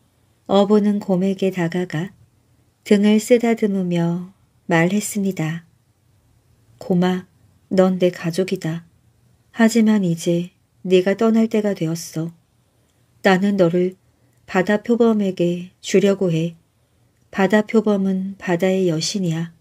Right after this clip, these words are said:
아주 훌륭한 여신이지. 어부는 곰을 데리고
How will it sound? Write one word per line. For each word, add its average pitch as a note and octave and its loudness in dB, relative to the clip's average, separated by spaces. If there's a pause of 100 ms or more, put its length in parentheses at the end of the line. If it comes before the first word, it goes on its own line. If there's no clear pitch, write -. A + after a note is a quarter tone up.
(640)
아주 F3+ 0
훌륭한 A#3 2
여신이지. E3+ -4 (1400)
어부는 G3+ 0
곰을 G3 2
데리고 F#3+ 0